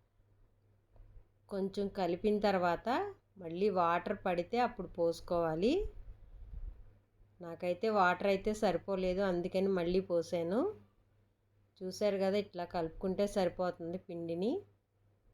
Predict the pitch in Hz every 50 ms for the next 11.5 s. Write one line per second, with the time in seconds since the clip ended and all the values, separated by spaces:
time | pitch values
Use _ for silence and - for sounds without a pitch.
0 | _ _ _ _ _ _ _ _ _ _ _ _ _ _ _ _ _ _ _ _
1 | _ _ _ - - - - - - - - - - - - - - - - -
2 | - - - - - _ _ _ _ _ _ _ _ _ _ _ _ _ _ -
3 | 185 190 196 190 196 202 190 185 180 175 180 190 202 214 220 226 226 208 202 190
4 | 190 185 190 - - - 202 196 190 190 185 185 185 185 180 - 196 190 185 175
5 | 165 170 180 180 190 180 165 180 208 202 185 208 208 202 196 190 185 175 180 185
6 | 180 180 175 175 170 196 254 330 415 440 415 - - - - - - - - -
7 | - - _ _ - 185 180 180 - - - 196 190 180 175 170 175 202 202 -
8 | 202 175 180 180 175 180 185 202 240 247 208 180 175 175 175 165 180 180 175 170
9 | 170 170 196 214 277 370 403 - - - - - - - - - - - - -
10 | - - - - - - - - - - - - - - - 175 175 180 180 185
11 | 196 208 214 208 180 175 175 180 202 220